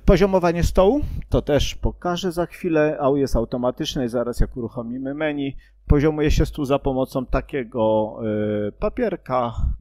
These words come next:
metalowej blaszki, yy, którą podkłada się po prostu pod, yy, głowicę, która schodzi na dół i tu wybieramy. Zasada jest prosta,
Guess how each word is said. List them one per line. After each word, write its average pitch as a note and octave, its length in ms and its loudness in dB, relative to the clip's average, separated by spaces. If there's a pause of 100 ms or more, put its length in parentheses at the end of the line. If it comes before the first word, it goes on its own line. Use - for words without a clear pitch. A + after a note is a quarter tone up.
(180)
metalowej G#2+ 600 -6
blaszki, A#2 580 -6 (420)
yy, A#2 180 -2
którą F3+ 300 -6
podkłada G#2+ 540 0
się - 160 -2
po - 160 -4
prostu - 480 -6
pod, B2+ 440 0 (220)
yy, G#2 680 -4
głowicę, D3+ 480 -4
która A2+ 260 -8
schodzi A#2 340 -6
na F3+ 200 -2
dół C3+ 220 -4 (340)
i F#3 140 -6
tu A#2 180 -4
wybieramy. G#2 720 -4 (960)
Zasada B2 440 0
jest G#2+ 160 -4
prosta, A2 560 -2